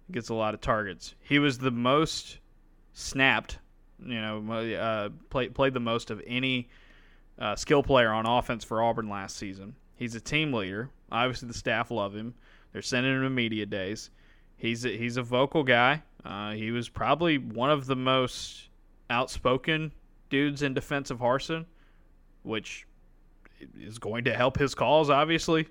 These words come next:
to, to get playing time. I mean, it, I, he's good enough to get the playing time on its own, but, like, I think, you know,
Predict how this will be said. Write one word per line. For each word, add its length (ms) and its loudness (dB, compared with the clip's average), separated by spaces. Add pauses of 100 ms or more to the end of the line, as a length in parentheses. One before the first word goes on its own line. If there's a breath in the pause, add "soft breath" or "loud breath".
(140)
to, 160 0
to 160 4
get 180 8
playing 280 4
time. 280 6
I 60 6
mean, 160 8
it, 300 6
I, 200 -4 (240 loud breath)
he's 200 4
good 180 8
enough 240 8
to 80 2
get 120 6
the 60 -4
playing 260 2
time 200 4
on 140 4
its 140 -4
own, 180 4
but, 100 0
like, 180 0
I 80 4
think, 400 0
you 180 -2
know, 220 2